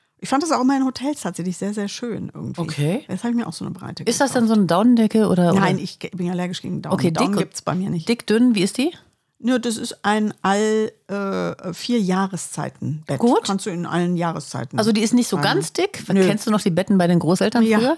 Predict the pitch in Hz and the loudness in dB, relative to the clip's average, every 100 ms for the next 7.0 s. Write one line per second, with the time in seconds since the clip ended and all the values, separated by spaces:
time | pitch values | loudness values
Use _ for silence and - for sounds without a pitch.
0 | - 202 196 202 160 180 233 196 185 180 | 2 0 2 2 2 2 2 2 2 2
1 | 180 185 - - - 269 349 466 453 - | 2 0 -2 -8 -2 0 2 0 0 -4
2 | - - 1077 - - - - - 214 240 | -4 -8 -8 -12 -12 -10 -8 -6 2 4
3 | 233 - 202 190 196 196 220 202 - - | 2 0 -4 -2 -2 -2 -8 -8 -10 -12
4 | 185 196 190 196 - 208 196 185 165 - | -12 -10 -10 -10 -8 -6 -4 -4 -8 -12
5 | _ - 480 392 359 294 165 131 - 185 | _ -8 -4 -4 -4 -4 -6 -12 -10 -6
6 | 180 165 226 220 226 147 - 190 185 190 | -4 0 0 2 0 -2 -6 -4 -2 -4